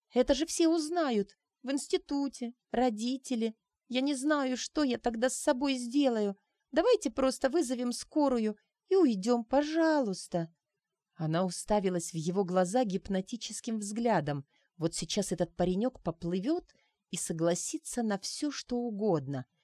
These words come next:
В идеале подождать за кустиком, пока она закончит трапезу, и любезно забыть о том, что видел. Но нет, тот смотрел трезво и ровно. У Маргариты похолодела спина.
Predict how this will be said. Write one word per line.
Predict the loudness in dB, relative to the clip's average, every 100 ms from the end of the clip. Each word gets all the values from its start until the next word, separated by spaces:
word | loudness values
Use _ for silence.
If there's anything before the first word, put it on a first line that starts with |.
| _ -16
В | -4 -2
идеале | 2 2 2 0
подождать | 0 0 2 2 2
за | 2
кустиком, | 0 -2 -2 -4 -4 -4 -6 _ _ _
пока | -8 -2 -2
она | 0
закончит | 0 0 0 -4 -4 -10 -8
трапезу, | -2 -2 -2 -6 -6 -6 _ _ _ -4
и | 0
любезно | 0 -2 -2 0 0
забыть | -2 0 0 -2 -4 -8
о | -10 -4
том, | -2 -2 -6 _
что | -16 -6 -4
видел. | -2 -4 -2 -4 -4 -10 _ _ _ _ _ _ _ _ -4
Но | 0 2 2
нет, | 2 2 -2 -12 -20 _ _ _
тот | -6 -4
смотрел | -2 -2 0 0 0
трезво | -2 -2 2 0 0 0
и | 0
ровно. | 0 0 0 -2 -4 -6 _ _ _ _
У | 0
Маргариты | 0 2 2 2 0
похолодела | -2 -2 0 0 0 0
спина. | -4 -4 -2 -2 -2